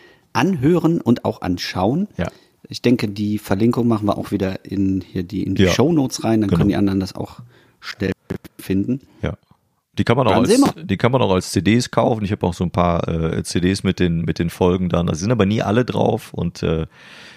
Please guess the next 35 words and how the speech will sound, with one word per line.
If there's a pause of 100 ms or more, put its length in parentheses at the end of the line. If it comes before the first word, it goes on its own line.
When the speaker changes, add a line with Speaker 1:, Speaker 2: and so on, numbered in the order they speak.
(120)
Speaker 2:
gibt
aber
auch
auf
YouTube,
kann
man
die
kostenlos
auch
schon,
äh,
sich
anschauen.
Es
ist
wirklich, (380)
äh, (340)
unf-,
unfassbar
geil.
Muss
ich,
muss
Speaker 1:
Was
Speaker 2:
ich
Speaker 1:
du
alles
zu
Hause
hast. (380)
Speaker 2:
Ja,
ne?
Speaker 1:
V
H